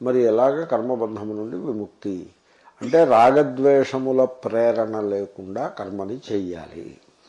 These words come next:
అయితే మరి కర్మకి ప్రేరణ ఏమి? రాగద్వేషములచే ప్రేరితమై కర్మలను చేస్తే బంధము అన్నప్పుడు, వాటి, అవి ప్రేరణ ఉండకూడదు అని వాటిని తీసేస్తే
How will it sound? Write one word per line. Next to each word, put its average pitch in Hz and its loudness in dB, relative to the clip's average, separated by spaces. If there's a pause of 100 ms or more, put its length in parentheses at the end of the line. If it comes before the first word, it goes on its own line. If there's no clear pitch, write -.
(960)
అయితే 135 4
మరి 156 4
కర్మకి 139 0
ప్రేరణ 123 -2
ఏమి? 101 -6 (640)
రాగద్వేషములచే 110 -2
ప్రేరితమై 107 -2
కర్మలను 107 -4 (100)
చేస్తే 113 2
బంధము 117 0
అన్నప్పుడు, 127 2 (720)
వాటి, 120 4
అవి 127 4
ప్రేరణ 139 4
ఉండకూడదు 120 4
అని 113 0
వాటిని 120 4
తీసేస్తే 127 0